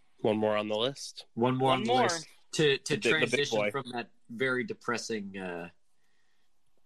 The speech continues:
Speaker 2: instance of music. I don't even know what the mood here is supposed to be, but it sounds pretty, uh, sounds pretty power metal, which makes sense 'cause it is Iron Maiden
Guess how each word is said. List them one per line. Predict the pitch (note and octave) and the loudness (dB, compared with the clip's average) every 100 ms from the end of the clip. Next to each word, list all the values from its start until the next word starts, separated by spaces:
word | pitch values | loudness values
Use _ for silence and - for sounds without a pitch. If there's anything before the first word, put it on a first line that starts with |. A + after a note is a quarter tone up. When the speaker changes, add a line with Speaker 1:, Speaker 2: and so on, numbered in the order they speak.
| - - | -20 -12
Speaker 2:
instance | - G#2+ - G#2+ F#2+ | -6 -6 -4 -6 -6
of | G2 F2+ | -8 -4
music. | F#2+ F2 F2 - - - - - _ _ _ _ _ _ | -4 -2 -4 -4 -10 -18 -20 -20 _ _ _ _ _ _
I | A2+ | 2
don't | C#3 C3 | 2 0
even | A2+ A2 | -6 -2
know | A#2 | -2
what | A2+ A2+ - | -2 -4 -4
the | |
mood | G#2 G#2+ A#2 A2 | -6 -4 -4 -6
here | - B2 A#2+ | -6 -4 -2
is | A#2+ | -2
supposed | - B2+ A#2+ - | -4 -4 -2 -4
to | |
be, | A#2 C3 C3 B2+ - _ | -2 -2 0 -2 -6 _
but | G#2+ G2 | -2 -2
it | F2+ | -2
sounds | - A#2 A2+ A2 | -2 0 0 -4
pretty, | - G#2+ G#2+ G#2 | -2 -2 0 0
uh, | F#2+ F#2 F#2 _ _ | -2 -6 -8 _ _
sounds | - C3+ | -4 -4
pretty | - A#2+ | -2 -4
power | G#2 A#2+ G#2+ | 2 2 2
metal, | G#2 F#2+ G2+ - | -2 -4 -6 -4
which | C#3+ | 0
makes | E3 D#3 - | 2 2 2
sense | D#3 D3 - - - _ _ | -2 -2 -6 -12 -16 _ _
'cause | - B2+ | -6 -2
it | B2+ | 0
is | C3+ | 2
Iron | C#3 C3 | 2 0
Maiden | B2+ B2 C3 | -4 -6 -6